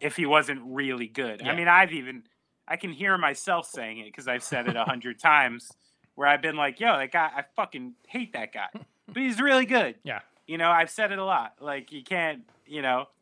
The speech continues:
Speaker 1: he's a piece of shit in a lot of ways. And he's very confusing in a lot of ways. Uh, he's a hard man to support, but you can't deny the fact that he's talented.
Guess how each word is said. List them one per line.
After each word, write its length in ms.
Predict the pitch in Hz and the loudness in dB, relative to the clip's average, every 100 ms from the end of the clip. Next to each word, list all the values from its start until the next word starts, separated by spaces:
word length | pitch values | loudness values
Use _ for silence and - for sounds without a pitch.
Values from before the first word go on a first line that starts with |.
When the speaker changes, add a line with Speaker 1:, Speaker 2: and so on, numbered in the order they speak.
| - | -14
Speaker 1:
he's 180 | 156 135 | -12 -10
a 40 | |
piece 280 | - 196 - | -8 -8 -8
of 60 | |
shit 300 | - 208 214 | -2 0 0
in 80 | - | 0
a 60 | 131 | 4
lot 200 | 147 156 | 6 6
of 60 | |
ways. 500 | 147 180 160 113 - - _ _ 127 | 6 0 0 -6 -12 -20 _ _ -8
And 100 | 127 | -6
he's 160 | 123 | -4
very 300 | - 143 165 | 4 4 4
confusing 680 | 151 147 180 190 151 120 110 - | 0 -6 -2 -2 0 -4 -6 -8
in 100 | 143 | 0
a 60 | 135 | 6
lot 200 | 143 160 | 6 6
of 80 | |
ways. 400 | 151 175 160 120 - - - - | 4 2 0 -6 -16 -20 -20 -2
Uh, 260 | 143 135 135 | 4 4 4
he's 80 | 127 | -2
a 40 | |
hard 320 | 127 170 175 | 0 2 2
man 240 | 170 175 170 | 0 -4 -6
to 60 | |
support, 540 | 156 156 - 175 170 - - | -10 -16 -10 -8 -8 -10 -14
but 140 | 131 | -14
you 100 | 123 | -12
can't 260 | - 160 151 | -8 -8 -6
deny 280 | 147 151 | -2 0
the 80 | 147 | 0
fact 280 | - 123 - | -4 -10 -10
that 80 | 123 | -14
he's 120 | 120 | -14
talented. 420 | - 135 131 - | -10 -8 -8 -14